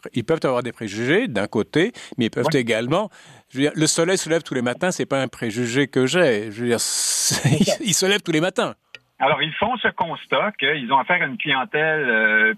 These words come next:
Speaker 2: peut-, peut-être plus difficile ou,
Speaker 1: Oui.
Speaker 2: euh,
Speaker 1: Plus,
Speaker 2: délinquante
Speaker 1: et plus mar-,
Speaker 2: parfois.
Speaker 1: plus marquée, ça, ça,
Speaker 2: Oui.
Speaker 1: c'est culturellement,
Speaker 2: Ensuite,
Speaker 1: qui, qui
Speaker 2: ensuite,
Speaker 1: souffre énormément.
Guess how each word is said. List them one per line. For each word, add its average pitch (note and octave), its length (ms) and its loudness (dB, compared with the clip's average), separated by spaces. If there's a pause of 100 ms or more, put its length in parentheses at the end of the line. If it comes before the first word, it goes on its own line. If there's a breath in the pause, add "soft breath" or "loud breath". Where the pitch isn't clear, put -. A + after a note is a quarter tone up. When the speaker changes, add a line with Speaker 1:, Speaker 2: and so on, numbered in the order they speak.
(160)
Speaker 2:
peut-, D3 220 0
peut-être D#3 500 -2
plus C#3+ 360 -2
difficile D#3+ 840 0
ou, A#2+ 200 2
Speaker 1:
Oui. C#4+ 100 4
Speaker 2:
euh, A2 180 0 (260)
Speaker 1:
Plus, A2+ 120 -2
Speaker 2:
délinquante D3+ 640 0
Speaker 1:
et D3 40 -4
plus D#3+ 180 -2
mar-, D#3 140 0
Speaker 2:
parfois. B2+ 160 -12
Speaker 1:
plus F#3+ 160 0
marquée, D#3 680 -2
ça, - 220 -14
ça, - 160 -6
Speaker 2:
Oui. F3+ 60 2
Speaker 1:
c'est F3 180 0
culturellement, C#3+ 720 0
Speaker 2:
Ensuite, - 240 -20
Speaker 1:
qui, - 120 -12
qui - 40 0
Speaker 2:
ensuite, A#3+ 180 0
Speaker 1:
souffre E3 300 2
énormément. C3 560 0